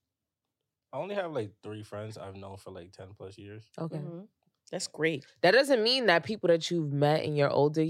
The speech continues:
Speaker 2: in your older, like, you know, as you've gotten older, that doesn't mean that they,
Speaker 3: Won't
Speaker 2: they
Speaker 3: last
Speaker 2: aren't
Speaker 3: ten plus
Speaker 2: good
Speaker 3: years.
Speaker 2: people or they
Speaker 1: Yeah.
Speaker 2: haven't lasted.
Speaker 1: I mean, I'm cool around everybody. It's just those three.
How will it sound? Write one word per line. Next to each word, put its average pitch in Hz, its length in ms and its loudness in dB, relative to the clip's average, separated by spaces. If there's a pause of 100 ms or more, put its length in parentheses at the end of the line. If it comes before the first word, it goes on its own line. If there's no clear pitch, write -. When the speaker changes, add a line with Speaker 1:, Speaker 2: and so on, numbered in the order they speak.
(160)
Speaker 2:
in 147 160 0
your 143 200 4
older, 156 500 4 (120)
like, 143 320 2
you 185 80 -2
know, 175 80 4
as 156 280 4
you've 165 120 -6
gotten 151 300 2
older, 165 420 2
that 165 100 -6
doesn't 151 400 4
mean 131 180 -2
that 123 160 -2
they, 127 340 0 (140)
Speaker 3:
Won't 160 220 2
Speaker 2:
they 151 140 4
Speaker 3:
last - 60 2
Speaker 2:
aren't 156 160 6
Speaker 3:
ten 151 80 -4
plus 143 240 4
Speaker 2:
good - 20 -14
Speaker 3:
years. 143 120 -4
Speaker 2:
people 143 280 -2
or 131 380 2
they 127 120 -2
Speaker 1:
Yeah. 131 40 -4
Speaker 2:
haven't 127 240 -4
lasted. 127 500 -6
Speaker 1:
I 143 40 -4
mean, 143 400 -6 (1000)
I'm 151 160 -8
cool 127 280 -4
around 104 220 -6
everybody. 95 440 -10 (140)
It's 104 140 -14
just 110 320 -12
those 107 260 -8
three. 95 360 -14